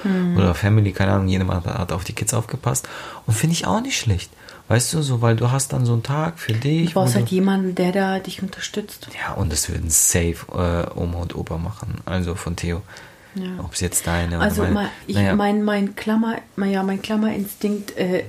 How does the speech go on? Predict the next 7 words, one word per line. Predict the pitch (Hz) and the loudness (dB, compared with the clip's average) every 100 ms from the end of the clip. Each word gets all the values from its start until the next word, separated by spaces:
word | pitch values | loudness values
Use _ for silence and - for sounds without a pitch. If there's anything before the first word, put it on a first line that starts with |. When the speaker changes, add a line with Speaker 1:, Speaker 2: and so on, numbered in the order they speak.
| 170 - | -4 -6
Speaker 1:
<laughs> | - - - | -14 -10 -4
entwickelt, | 165 180 214 214 - - | -4 -2 -2 -2 -2 -2
also | 185 185 | 2 2
rückentwickelt | - 196 214 - 180 175 180 175 190 175 | 2 0 0 0 -4 -2 -2 0 0 2
Speaker 2:
<laughs> | |
Speaker 1:
sich | 120 110 - | 2 2 2
auch, | 156 190 | 4 4